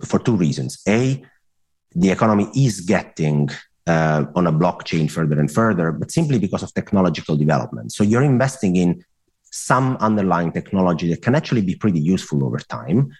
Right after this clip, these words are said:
in certain applications. So you get that kind of real use case growth over the next twenty years, right? Okay, so that's an upside optionality.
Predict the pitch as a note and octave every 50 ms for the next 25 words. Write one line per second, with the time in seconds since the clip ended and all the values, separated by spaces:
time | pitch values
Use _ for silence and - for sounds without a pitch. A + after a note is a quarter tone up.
0 | _ _ _ - F#2+ - - G#3+ - - - - D#3+ - - - D#3 - - C#2
1 | C3+ - - A2+ A#2 - C3 B2 B2+ B2+ B2+ B2+ A#2+ - - A#2 B2+ A#2+ B2+ -
2 | - - A2 G2 F#2+ F#2+ F#2 F2+ F2+ F2 E2+ D#2+ - - _ _ _ _ _ _
3 | _ _ _ _ _ - F#2 F2+ B2+ C3+ C3+ B2+ A#2+ A2+ A2+ G#2 G2+ - - _
4 | - G2+ G2+ B2+ C3 - - - - - A2 F#2 E2 D2 C#2+ C#2 C#2+ C#2+ - -
5 | - - G2+ F2 E2+ D#2 C#2+ C#2+ D2 - - E2+ D#2 D#2 D2 D#2+ D#2 D#2 - -
6 | - - - D#2+ D#2 D#2 D2+ D2 C2+ A#1+ G#1+ - - - - - F2+ F#2+ G#2+ A2
7 | - C#3 B2+ - - - - A2 A#2 B2+ - - - A2 A2 A2 - - - G2
8 | E2+ E2+ D#2+ D2+ - - - D#2 D2+ C#2+ - - - - -